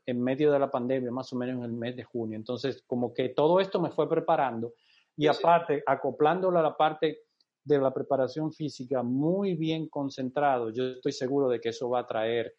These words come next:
Speaker 1: eh, resultados muy positivos más
Speaker 2: Seguro.
Speaker 1: adelante y,
Speaker 2: Seguro.
Speaker 1: además de tratar de enseñarle a otros nadadores de,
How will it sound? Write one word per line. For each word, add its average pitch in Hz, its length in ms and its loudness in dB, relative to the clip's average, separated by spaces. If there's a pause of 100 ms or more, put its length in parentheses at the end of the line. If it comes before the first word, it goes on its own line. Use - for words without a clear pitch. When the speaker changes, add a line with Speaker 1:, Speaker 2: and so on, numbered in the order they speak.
(400)
Speaker 1:
eh, 113 580 0
resultados 151 680 2
muy 156 380 2
positivos 120 800 -4
más 127 180 -2
Speaker 2:
Seguro. 143 140 4
Speaker 1:
adelante 143 520 -4
y, 151 200 0
Speaker 2:
Seguro. 135 240 0
Speaker 1:
además 156 360 0
de 147 180 2
tratar 139 520 0
de 139 240 0
enseñarle 127 920 -2 (400)
a 123 100 -2
otros 165 300 0
nadadores 151 560 2
de, 135 200 -4